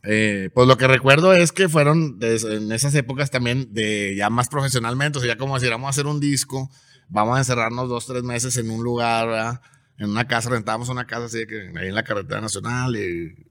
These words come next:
hay un, un cantonón, ¿verdad? Con alberca y cuartos y todo.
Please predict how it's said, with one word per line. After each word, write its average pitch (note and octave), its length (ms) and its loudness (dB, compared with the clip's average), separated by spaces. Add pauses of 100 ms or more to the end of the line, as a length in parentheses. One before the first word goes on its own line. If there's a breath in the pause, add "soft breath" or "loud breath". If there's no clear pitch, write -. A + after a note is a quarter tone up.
(100)
hay E2+ 100 -10
un, F#2+ 340 -10
un F#2 120 -12
cantonón, G2 540 -4
¿verdad? G2 180 -6
Con F#2+ 140 -8
alberca F2+ 600 0
y E2 240 -8
cuartos E2+ 500 -14
y F2 60 -8
todo. A#2+ 240 -8